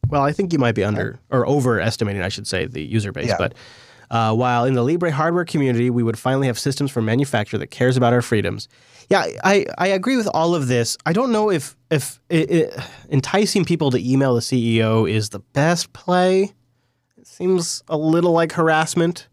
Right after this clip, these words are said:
Speaker 2: Mm-hmm.
Speaker 1: But I'm really curious to see where this does kind of go from the sense of Ryzen does seem to be a,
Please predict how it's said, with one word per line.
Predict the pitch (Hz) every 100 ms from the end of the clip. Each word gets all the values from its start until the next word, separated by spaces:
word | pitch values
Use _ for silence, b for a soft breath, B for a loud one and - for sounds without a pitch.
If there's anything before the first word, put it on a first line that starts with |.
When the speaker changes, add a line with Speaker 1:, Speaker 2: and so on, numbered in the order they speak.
| _ _ _ _ _ -
Speaker 2:
Mm-hmm. | 151 110 95 - _ _ _ _ _ _ _
Speaker 1:
But | 131 123
I'm | 165 160
really | 147 151
curious | 131 135 -
to | 120
see | 120
where | 113
this | 107 -
does | - 147 156
kind | - 135
of | 110
go | 135
from | 117 117
the |
sense | 107 120 110 110
of | 107 101 b b b
Ryzen | 127 147 143 147
does | 147 151
seem | - 147
to | 131 127
be | 123
a, | 107